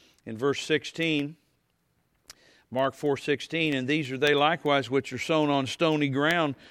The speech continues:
who when they have heard the word," they heard the word, but immediately, and immediately they receive it with gladness, that's good so far,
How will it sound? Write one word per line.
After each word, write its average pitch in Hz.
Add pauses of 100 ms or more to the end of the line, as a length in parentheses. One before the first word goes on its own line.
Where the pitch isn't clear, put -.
(120)
who 165
when 139
they 160
have 143
heard 156
the 135
word," 143 (520)
they 135
heard 151
the 208
word, 156
but 135
immediately, 160
and 135
immediately 165
they 147
receive 156
it 160
with 120
gladness, 156
that's 147
good 160
so 202
far, 135